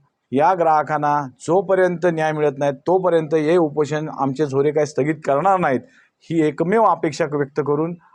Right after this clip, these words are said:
आजच्या उपोषणाला आम्ही आज तुमच्या सोबत आहोत. येणाऱ्या प्रत्येक गोष्टीला आम्ही तुमच्या सोबत आहोत. कारण सामान्य लोकांचे, ठेवीदारांचे, ज्यांनी मोलमजुरी करून ह्या पतसंस्थेत आपले पैसे ठेवलेत,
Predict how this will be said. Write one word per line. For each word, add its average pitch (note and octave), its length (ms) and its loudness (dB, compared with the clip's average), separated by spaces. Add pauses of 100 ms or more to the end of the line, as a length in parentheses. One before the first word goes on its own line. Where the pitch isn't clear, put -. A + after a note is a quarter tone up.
आजच्या C3 320 0
उपोषणाला D3 520 -2
आम्ही C#3+ 220 0
आज D3 160 0
तुमच्या C3+ 300 -4
सोबत E3 360 0
आहोत. B2+ 240 2 (460)
येणाऱ्या D3+ 400 0
प्रत्येक D3+ 380 0
गोष्टीला C#3+ 420 0
आम्ही F3+ 220 2
तुमच्या D#3+ 220 -4
सोबत C3+ 320 0
आहोत. B2+ 280 0 (520)
कारण F3 420 0
सामान्य F#3 840 0 (840)
लोकांचे, D3 600 0
ठेवीदारांचे, D#3+ 600 0
ज्यांनी D#3 260 0
मोलमजुरी F3 760 0
करून G3+ 260 2
ह्या F3+ 140 0
पतसंस्थेत E3+ 460 -2
आपले D#3+ 180 -2
पैसे C#3+ 340 -4
ठेवलेत, C3+ 300 2